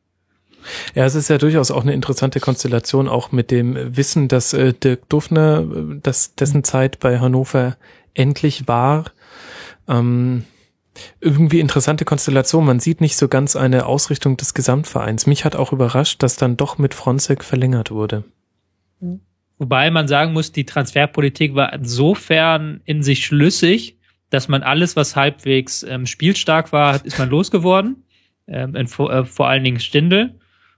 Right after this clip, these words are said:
Speaker 2: Und man hat das ersetzt durch, ähm, paar Spieler, die sehr schnell sind. Einfach. Also, ähm, Klaus, der, mm, mit seiner, der Schnelligkeit ins Spiel reinbringt. Oliver Sorg genauso.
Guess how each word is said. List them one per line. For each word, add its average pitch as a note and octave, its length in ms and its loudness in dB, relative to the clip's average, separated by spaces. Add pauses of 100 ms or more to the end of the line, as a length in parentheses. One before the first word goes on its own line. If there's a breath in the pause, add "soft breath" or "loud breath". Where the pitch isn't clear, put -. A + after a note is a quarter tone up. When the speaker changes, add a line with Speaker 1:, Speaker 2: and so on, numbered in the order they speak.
Speaker 2:
Und B2+ 160 -4
man C#3 160 0
hat C#3+ 160 -2
das C#3 140 0
ersetzt C#3+ 440 0
durch, D3 340 0
ähm, C3+ 600 -4 (300)
paar C#3 180 -2
Spieler, C#3 280 -2
die B2+ 100 -2
sehr B2+ 160 2
schnell B2+ 340 2
sind. G#2 320 -6 (240)
Einfach. A2+ 420 -12
Also, A#2 200 -14 (260)
ähm, A2+ 320 -16
Klaus, B2 540 -2
der, A#2 520 -2 (140)
mm, B2 480 -8
mit A#2+ 140 -10
seiner, A#2+ 220 2
der - 220 -4
Schnelligkeit B2 500 -2
ins A#2 100 -6
Spiel A#2 240 -2
reinbringt. A2+ 720 -2 (400 soft breath)
Oliver B2 280 2
Sorg B2 280 2
genauso. B2 560 0